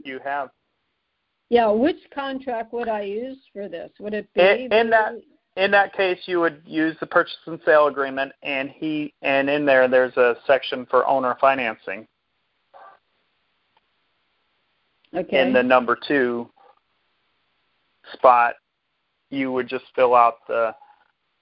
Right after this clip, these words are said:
Speaker 1: the part for the owner financing. However, you're really gonna need to negotiate the, the
Speaker 2: That
Speaker 1: the
Speaker 2: five point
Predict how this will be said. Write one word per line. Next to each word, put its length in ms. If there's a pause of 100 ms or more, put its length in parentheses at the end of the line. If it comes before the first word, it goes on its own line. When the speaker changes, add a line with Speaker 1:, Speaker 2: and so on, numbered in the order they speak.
(220)
Speaker 1:
the 160
part 400
for 140
the 120
owner 260
financing. 760 (920)
However, 420
you're 260
really 320
gonna 240
need 240
to 80
negotiate 720
the, 200 (200)
the 220 (2750)
Speaker 2:
That 260
Speaker 1:
the 60
Speaker 2:
five 280
point 500